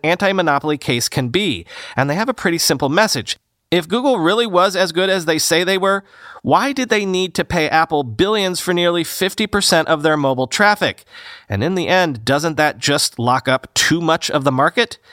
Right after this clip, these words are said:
What favors Google is the strong fact that their search engine is almost universally thought of as the best, other than by the privacy inclined. They can also claim, in reasonably good faith,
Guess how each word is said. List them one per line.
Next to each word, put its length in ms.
What 180
favors 460
Google 400
is 220
the 100
strong 360
fact 280
that 180
their 120
search 320
engine 280
is 160
almost 300
universally 520
thought 200
of 140
as 240
the 100
best, 640
other 220
than 220
by 180
the 160
privacy 420
inclined. 500
They 120
can 160
also 380
claim, 460
in 180
reasonably 460
good 180
faith, 320